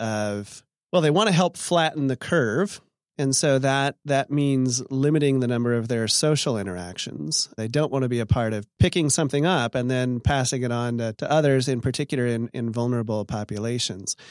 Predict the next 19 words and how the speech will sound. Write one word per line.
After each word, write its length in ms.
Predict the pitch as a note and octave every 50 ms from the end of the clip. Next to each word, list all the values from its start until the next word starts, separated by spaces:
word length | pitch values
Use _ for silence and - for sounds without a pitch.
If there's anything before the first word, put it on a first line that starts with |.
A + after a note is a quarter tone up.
| - - _ _
On 80 | E3+ F3
the 80 | F#3 A3
other 120 | B3 G#3
hand, 180 | G3 F#3+ F#3 F3
they 80 | D#3+
have 160 | D#3+ E3+ E3
a 20 | D#3
desire 720 | C#3+ C3+ B2 B2 A#2+ B2+ D#3+ F3 C3 G2 F#2+ B2 E3+ F#3+ - _ _ _ _ _ _ _ _ _ -
to, 520 | - D3+ C#3+ C#3 C3+ C3+ C3 C3 C3 B2+ - -
consistent 720 | - E3 D3+ C#3 - - G3+ - - - E3+ C#3+ - -
with 360 | C3+ C#3 C3+ C3+ C3 - - _
the 80 | C3 A#2+
tradition 640 | - - C3+ A2+ B2+ C#3+ D#3 - - C#3 A#2 A2+
of 180 | A2+ - G#2+ -
Christian 460 | - - B2+ A2 - - A#2 G#2+ G2+
compassion, 720 | G2 - G#2+ G#2+ - E3 F3+ E3+ D#3+ - - A#2+ G#2 G#2 G#2+
a 60 | A2
desire 560 | A2 A#2 A2+ A2+ A2+ G#2+ A2 A2+ A2+ A2 A2+
to 200 | - - - A#2